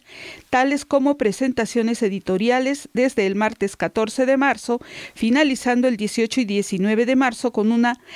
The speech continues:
recepción de carpetas gráficas a cargo de artistas invitados. Además, se llevará a cabo un taller gráfico realizado por estudiantes del taller de grabado de la Facultad de Artes Plásticas.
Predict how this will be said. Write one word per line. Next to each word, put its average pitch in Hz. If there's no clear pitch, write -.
recepción 233
de 240
carpetas 208
gráficas 262
a 233
cargo 220
de 196
artistas 233
invitados. 226
Además, 233
se 277
llevará 208
a 208
cabo 269
un 226
taller 214
gráfico 247
realizado 220
por 202
estudiantes 233
del 240
taller 208
de 190
grabado 254
de 220
la 196
Facultad 220
de 220
Artes 196
Plásticas. -